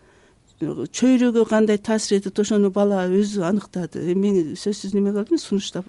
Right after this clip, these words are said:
Анан ошол мохту баягы кислоталык чөйрөгө мохту салып, анан салып койгондон кийин, э, чөйрө кадимкидей нейтралдашып калбадыбы?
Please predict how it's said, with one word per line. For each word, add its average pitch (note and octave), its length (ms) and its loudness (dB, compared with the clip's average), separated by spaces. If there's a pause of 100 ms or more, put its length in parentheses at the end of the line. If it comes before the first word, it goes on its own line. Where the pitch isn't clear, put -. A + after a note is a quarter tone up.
(880)
Анан G#3+ 320 2
ошол A3 440 -2 (100)
мохту G#3+ 840 -2 (520)
баягы F#3 300 -4
кислоталык A3+ 580 -2
чөйрөгө A3+ 1400 -2
мохту G#3 420 -4
салып, A#3 340 -4 (800)
анан F#3 280 0
салып G#3+ 280 -2
койгондон G#3+ 460 4
кийин, C4 220 0 (720)
э, D#3 200 -6
чөйрө A3 400 0
кадимкидей G#3+ 440 0
нейтралдашып G#3 600 0
калбадыбы? G#3 520 -6